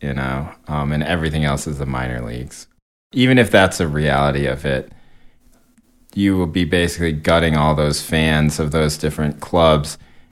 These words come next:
And that does make up a lot of the world ecosystem in terms of soccer fandom, you know, and it's, uh,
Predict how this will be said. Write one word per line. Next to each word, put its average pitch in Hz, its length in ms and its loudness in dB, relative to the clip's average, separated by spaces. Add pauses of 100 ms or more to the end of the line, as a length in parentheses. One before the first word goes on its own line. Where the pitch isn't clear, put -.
And 107 140 4
that 120 180 6
does - 180 8
make 95 220 2
up 78 80 -4
a 82 60 0
lot 73 180 2
of 71 80 0
the 71 60 -4
world 71 340 -2 (140)
ecosystem 71 640 -6
in 65 120 -6
terms 78 240 -6
of 65 80 -8
soccer 57 340 -6
fandom, 60 600 -10
you 78 120 -6
know, 71 200 -2
and 69 220 -4 (140)
it's, 76 280 -8
uh, 69 440 -4